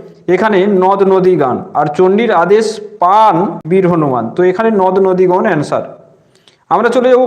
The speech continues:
পরবর্তী প্রশ্নে, এ কোর্স ইন মডার্ন লিঙ্গুইস্টিক্স গ্রন্থটির প্রণেতা কে? তো এ কোর্স ইন মডার্ন লিঙ্গুইস্টিক এই গ্রন্থটির প্রণেতা হলেন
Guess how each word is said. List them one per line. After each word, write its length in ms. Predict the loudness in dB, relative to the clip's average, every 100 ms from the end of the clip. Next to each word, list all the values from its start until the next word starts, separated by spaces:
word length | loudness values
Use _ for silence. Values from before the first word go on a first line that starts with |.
| 0
পরবর্তী 400 | 0 0 0 0 0
প্রশ্নে, 320 | 0 0 0 -2 -6 -14 -20 _ _ _ 2
এ 120 | 2 2
কোর্স 280 | 2 2 2 -4 -8 -12 -20 -10 -2 0
ইন 100 | 0 -2 -4 0
মডার্ন 400 | 2 4 2 2 0 0
লিঙ্গুইস্টিক্স 760 | 2 2 2 2 0 -2 -4 -10 -18 -20 _ _ -4
গ্রন্থটির 580 | 0 0 0 0 0 -2 -2
প্রণেতা 460 | -2 0 0 0 -2 0
কে? 120 | -4 -4 -12 -20 -20 _ _ _
তো 60 | 0 4 2
এ 20 | 2 2
কোর্স 260 | 2 2 -2 -2 0
ইন 100 | 0 2
মডার্ন 380 | 2 2 2 2 0 0
লিঙ্গুইস্টিক 580 | 2 2 2 0 -2 2
এই 80 | 2 2
গ্রন্থটির 560 | 0 0 -2 -2 -2 -4 -4
প্রণেতা 500 | -2 0 0 0 0 0
হলেন 240 | 2 2